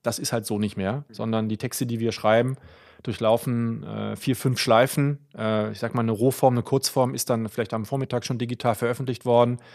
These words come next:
Speaker 1: Dann wird die nochmal, äh, erweitert, die Form. Dann, äh, kommt vielleicht, äh, noch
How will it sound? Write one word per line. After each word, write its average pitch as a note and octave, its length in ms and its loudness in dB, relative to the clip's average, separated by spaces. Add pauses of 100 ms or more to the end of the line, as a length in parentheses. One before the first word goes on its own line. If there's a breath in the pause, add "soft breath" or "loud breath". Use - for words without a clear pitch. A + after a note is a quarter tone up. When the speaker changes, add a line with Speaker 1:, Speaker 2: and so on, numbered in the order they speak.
(200 loud breath)
Speaker 1:
Dann G#2 160 -8
wird A#2 120 -4
die A#2+ 60 -2
nochmal, A2+ 680 4
äh, G#2+ 240 -4
erweitert, B2+ 480 2
die B2+ 60 -2
Form. B2+ 500 6
Dann, A2+ 340 -4
äh, G#2+ 240 -10
kommt A2+ 160 -6
vielleicht, A2 580 -2
äh, A2 500 -6
noch - 340 -10